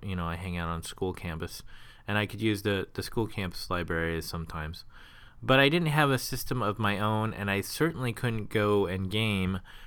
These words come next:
unless I wanted to go to an internet gaming center where I had to pay a couple of dollars an hour usually.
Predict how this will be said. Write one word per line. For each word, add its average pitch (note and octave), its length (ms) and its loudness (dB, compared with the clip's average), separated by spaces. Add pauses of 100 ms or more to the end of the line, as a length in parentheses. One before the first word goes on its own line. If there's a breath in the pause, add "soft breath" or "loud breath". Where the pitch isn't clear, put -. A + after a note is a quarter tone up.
(320 loud breath)
unless B2+ 300 4
I B2 80 6
wanted B2 300 4
to B2 80 2
go A2+ 180 4
to A2 160 -2
an G#2+ 80 2
internet A2 300 2
gaming G#2 320 0
center G2 320 -2
where G2 140 0
I G2 40 0
had G#2 160 -2
to F#2 80 -6
pay G2+ 380 0 (360 loud breath)
a A2 60 -4
couple A#2 260 4
of A2+ 60 4
dollars A2 380 6
an G2+ 120 -2
hour G#2 300 4
usually. F#2+ 560 0